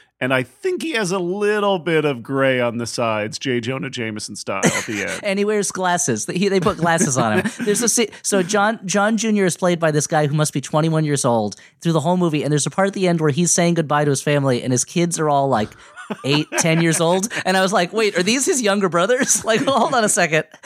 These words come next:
Speaker 2: He does not, it looks like, the, are these friends of his that he, that he brought home from school? They're on a sleepover with him. It was, it's hilarious. But, and so to make John Travolta look younger when he's young John Gotti,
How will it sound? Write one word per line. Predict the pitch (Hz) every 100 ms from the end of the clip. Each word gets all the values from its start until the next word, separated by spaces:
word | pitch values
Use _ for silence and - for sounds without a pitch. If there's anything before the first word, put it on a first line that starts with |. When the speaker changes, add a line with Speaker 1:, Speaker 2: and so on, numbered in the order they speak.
| - -
Speaker 2:
He | 240
does | 240 -
not, | 240 -
it | 214
looks | 240 -
like, | 233 208 -
the, | 220 127
are | 185 190
these | 202 -
friends | 170 185
of | 226
his | 220 240 240
that | 165
he, | 156
that | - 165
he | 170
brought | 139 165 165
home | 170
from | 165
school? | 131 214 226 240 208
They're | 170
on | 156
a |
sleepover | 131 190 202 208 214
with | 220
him. | 233 226 - -
It | 170
was, | 170 151 -
it's | 185 - - -
hilarious. | 165 143 135 117 156 - - -
But, | 160 185
and | 190
so | 185 196
to | 196 185
make | 190 208
John | 220 202 185
Travolta | 175 170 - 147
look | 135 -
younger | 185 220 190 139
when | 131
he's | 117
young | 180 202
John | 170 131
Gotti, | 120 117 110